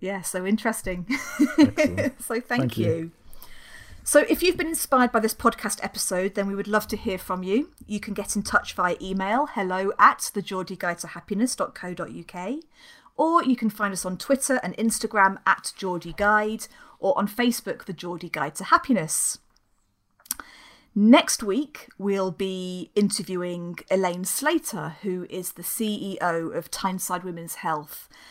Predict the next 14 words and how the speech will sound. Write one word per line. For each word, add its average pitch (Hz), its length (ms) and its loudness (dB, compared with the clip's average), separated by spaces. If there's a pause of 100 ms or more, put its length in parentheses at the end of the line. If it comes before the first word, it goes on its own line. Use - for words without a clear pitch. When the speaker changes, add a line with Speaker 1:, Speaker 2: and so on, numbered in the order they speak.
(160)
Speaker 1:
which - 140 -2
is 202 100 0
a 214 40 -4
charity 233 520 4
which - 160 -4
supports - 480 0
the 196 100 -4
mental 208 300 0
health 175 400 0
and 175 100 -6
emotional 180 460 -4
well-being 170 480 -6
of 180 100 -10
women. 170 420 0